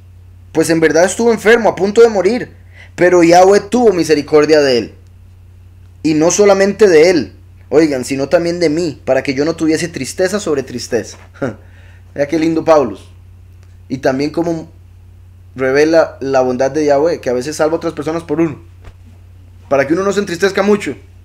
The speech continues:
Dice, "Bueno, voy a ayudar a esa persona, pero por usted, porque viera, yo, si fuera por mí". <laughs> Entonces, por eso a veces oramos aquí, y yo digo, "Padre, ten misericordia de esa persona,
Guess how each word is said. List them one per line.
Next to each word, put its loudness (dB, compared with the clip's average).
Dice, -4
"Bueno, 2
voy 4
a 4
ayudar 2
a 2
esa -2
persona, -2
pero -6
por -12
usted, -6
porque -12
viera, -2
yo, -6
si -12
fuera -2
por -10
mí". -12
<laughs> -4
Entonces, 0
por -2
eso 0
a 2
veces -2
oramos 0
aquí, -2
y -6
yo 2
digo, 2
"Padre, 2
ten 0
misericordia 0
de 0
esa -8
persona, -2